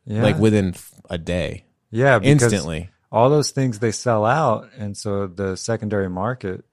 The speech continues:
Speaker 1: becomes the way people can get 'em.
Speaker 2: But then I had to figure out how to fucking mail something to China. It was, like, a big, it was
Speaker 1: I
Speaker 2: a bit of, imagine doing that. I imagine doing that over and over would be a lot. Then again, if you're making <laughs> so much money,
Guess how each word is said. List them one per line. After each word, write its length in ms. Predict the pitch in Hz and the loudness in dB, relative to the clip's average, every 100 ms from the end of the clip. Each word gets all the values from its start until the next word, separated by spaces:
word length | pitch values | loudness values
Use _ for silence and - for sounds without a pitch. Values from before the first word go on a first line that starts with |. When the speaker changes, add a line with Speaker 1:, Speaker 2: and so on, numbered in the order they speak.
| _ - | _ -10
Speaker 1:
becomes 320 | 95 95 - | -8 -8 -8
the 60 | |
way 160 | 95 95 | -6 -6
people 240 | 92 90 | -6 -14
can 200 | 92 90 | -14 -10
get 180 | 82 113 | -4 -2
'em. 100 | 107 | -2
Speaker 2:
But 120 | 143 | -2
then 120 | 180 240 | 0 0
I 60 | 214 | 2
had 100 | 165 | 0
to 60 | |
figure 320 | - 190 170 | 2 2 4
out 120 | 165 156 | 4 4
how 100 | 151 | 2
to 80 | |
fucking 440 | - 165 160 147 127 | 0 0 2 2 4
mail 220 | 139 151 | 6 4
something 320 | 165 147 139 | 4 4 4
to 100 | 113 | 2
China. 760 | - - 147 165 170 120 98 101 | 0 0 2 4 4 4 4 4
It 60 | |
was, 120 | 143 135 | 4 4
like, 100 | 123 | 2
a 60 | |
big, 380 | 92 151 190 175 _ _ - | 2 2 2 0 _ _ -2
it 80 | 147 | 2
was 160 | 131 | 2
Speaker 1:
I 60 | 117 | 2
Speaker 2:
a 40 | |
bit 160 | 165 202 | 4 4
of, 120 | 190 | 4
imagine 420 | 135 143 165 160 147 | 4 4 4 2 4
doing 240 | 160 151 | 4 4
that. 180 | 135 - | 2 2
I 140 | 120 | 2
imagine 500 | 135 143 143 131 110 | 4 4 2 0 0
doing 200 | 104 131 | 2 2
that 140 | 120 117 | 2 0
over 320 | 113 131 113 | 2 4 2
and 100 | 104 | 0
over 200 | 120 110 | 0 -2
would 100 | 101 | -4
be 100 | 101 | -4
a 80 | 95 | -6
lot. 300 | 92 107 104 _ _ - | -4 -4 -6 _ _ 0
Then 200 | 175 208 | 4 4
again, 680 | 143 131 160 202 233 190 - _ _ _ _ | 2 4 6 6 4 2 -2 _ _ _ _
if 160 | 143 131 | -4 2
you're 120 | 139 | 4
making 360 | 135 214 - 117 | 4 2 2 0
<laughs> 140 | - | 2
so 80 | - - | 0 2
much 240 | 320 - - | 0 0 -4
money, 380 | 113 165 113 | -4 -4 -8